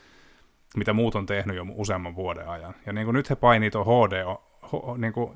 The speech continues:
periaatteessa H D-aikakauden kanssa, vaikka per-, tässä on niinku oltu nyt Full H D-tasossa jo niinku viisitoista vuotta kohta. Niin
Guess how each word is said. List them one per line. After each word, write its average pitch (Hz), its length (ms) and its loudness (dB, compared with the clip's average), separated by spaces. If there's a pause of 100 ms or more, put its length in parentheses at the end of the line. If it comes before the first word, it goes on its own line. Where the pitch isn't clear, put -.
(140)
periaatteessa 143 480 2 (340)
H - 40 -2 (240)
D-aikakauden 101 1400 0
kanssa, 101 420 0
vaikka 95 320 -4 (120)
per-, 120 160 0 (180)
tässä 123 220 0
on 120 60 0
niinku 120 260 -2
oltu 123 180 0
nyt 117 220 -2
Full 135 220 0
H 110 160 4
D-tasossa - 1160 0
jo 104 100 2
niinku 104 380 -4 (160)
viisitoista 113 480 -2
vuotta 85 280 -10
kohta. 90 380 -10 (880)
Niin 113 280 2